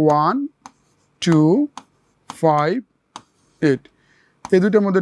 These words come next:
ডিফারেন্স হচ্ছে থ্রি, টু plus five, two plus three is equal to five, five plus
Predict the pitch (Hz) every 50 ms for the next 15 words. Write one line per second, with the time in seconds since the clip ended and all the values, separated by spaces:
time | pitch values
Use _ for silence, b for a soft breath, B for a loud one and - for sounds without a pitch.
0 | 175 185 - - 190 185 160 196 - - 196 175 - - - - 185 185 190 247
1 | 311 311 _ - - - _ _ _ _ _ - - 180 180 180 - - 180 175
2 | 170 - - - - 175 160 160 165 175 185 _ _ _ _ _ _ _ _ _
3 | _ - - 175 170 196 180 170 160 - - - 170 170 170 160 151 156 151 -
4 | 170 160 156 156 175 156 - - 170 170 180 202 240 - B B B B B B
5 | B B _ - 180 165 170 175 - 180 175 170